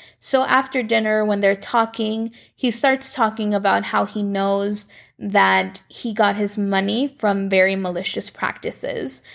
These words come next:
And he's like, "I know my dad was a horrible man, and I know that he abused people and did this and that." And Monse's dad, Lauro, is like, "I agree. I never agreed with his methods and how he got wealthy."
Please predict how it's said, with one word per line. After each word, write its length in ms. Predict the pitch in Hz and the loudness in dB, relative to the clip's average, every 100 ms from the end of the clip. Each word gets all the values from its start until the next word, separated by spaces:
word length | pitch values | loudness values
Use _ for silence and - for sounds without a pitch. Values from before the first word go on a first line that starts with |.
| - - | -20 -4
And 180 | 208 220 | 0 2
he's 260 | 214 196 | 2 2
like, 260 | 196 190 196 | 2 2 -2
"I 180 | - 220 | 0 2
know 260 | 233 214 208 | 2 2 2
my 180 | 196 185 | 0 2
dad 220 | 190 185 | 2 0
was 180 | 196 202 | -2 -4
a 80 | |
horrible 480 | 196 202 190 202 214 | -2 0 2 2 -2
man, 360 | 208 196 190 190 | -4 0 0 0
and 180 | 202 202 | -2 -2
I 60 | |
know 200 | 196 196 | 0 0
that 220 | 190 185 | 0 -2
he 100 | 208 | 0
abused 520 | 190 190 208 226 220 - | -2 0 0 0 -2 -6
people 600 | 214 208 202 196 196 202 - - - | -6 0 4 6 4 0 -20 -16 -4
and 240 | 196 202 | -2 2
did 240 | 196 185 | 0 0
this 320 | 185 208 208 - | 0 2 2 -2
and 260 | 202 202 | -6 -2
that." 500 | 196 196 196 196 196 - - _ | 2 4 4 0 -4 -12 -20 _
And 220 | - 214 | -2 0
Monse's 500 | 214 208 208 202 196 | 2 0 0 0 -2
dad, 360 | - 202 190 190 | -2 0 2 2
Lauro, 500 | 202 240 240 214 202 | 2 4 4 4 4
is 260 | 202 202 208 | 2 0 0
like, 200 | 190 190 | -2 -2
"I 120 | 202 | 0
agree. 440 | 220 226 311 349 233 | 0 0 -2 0 0
I 140 | 202 | 0
never 380 | 208 208 233 233 | 0 0 0 0
agreed 340 | 208 214 196 | 0 0 0
with 220 | 202 196 | 0 -4
his 180 | 208 196 | -4 -4
methods 580 | 196 135 - 208 190 - | -2 -4 -2 -2 0 -4
and 200 | - 202 | -8 -6
how 160 | 196 - | -4 -4
he 120 | 202 | -4
got 280 | 202 190 214 | -2 -2 0
wealthy." 580 | 202 208 - 190 277 | 0 -2 -6 -6 -6